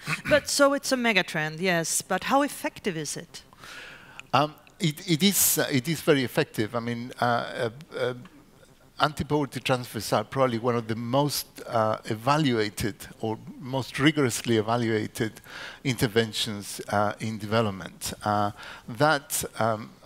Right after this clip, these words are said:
Speaker 2: uh, has the, the, the reason for this, the, the kind of strength and robustness of evaluation has really to do with politics. Um,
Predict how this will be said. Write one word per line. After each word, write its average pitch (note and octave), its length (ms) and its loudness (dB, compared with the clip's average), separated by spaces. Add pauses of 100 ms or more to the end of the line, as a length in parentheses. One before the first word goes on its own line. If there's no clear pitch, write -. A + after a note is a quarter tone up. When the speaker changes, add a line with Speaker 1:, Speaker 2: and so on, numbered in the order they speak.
Speaker 2:
uh, A2+ 280 -4
has - 440 0 (160)
the, D3 160 -2
the, D#3+ 440 -8
the B2+ 80 4
reason F3+ 320 2
for C#3 260 0
this, C3 280 0 (140)
the, A#2+ 300 0
the B2 160 -4
kind A#2+ 200 0
of A2 80 -4
strength - 540 0
and A#2+ 160 -2
robustness B2+ 640 0
of A2 300 -8
evaluation G#2 680 0 (440)
has - 280 0
really C3 220 2
to B2+ 140 -6
do A#2+ 120 -2
with A2 300 -4
politics. - 760 -4
Um, G#2 360 -2